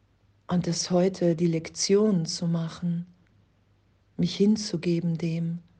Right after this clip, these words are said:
wahrzunehmen, okay, wow, wow, wenn ich vergebend loslasse, wenn ich mit nichts mehr Recht haben will,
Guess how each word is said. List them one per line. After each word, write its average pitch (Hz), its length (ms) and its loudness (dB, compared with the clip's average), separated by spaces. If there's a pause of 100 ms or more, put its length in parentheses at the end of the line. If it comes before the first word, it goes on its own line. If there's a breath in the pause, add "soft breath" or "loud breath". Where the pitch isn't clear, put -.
(640)
wahrzunehmen, 175 760 2
okay, 165 300 -4
wow, 170 400 -6 (1120)
wow, 170 260 0
wenn 175 180 0
ich 180 420 -2 (1120)
vergebend 175 500 0
loslasse, 170 840 -2
wenn 165 140 -4
ich - 180 -8
mit 170 180 -4
nichts 180 600 -2
mehr 170 280 0 (540 loud breath)
Recht 170 460 -4
haben 160 360 -2
will, 160 320 -2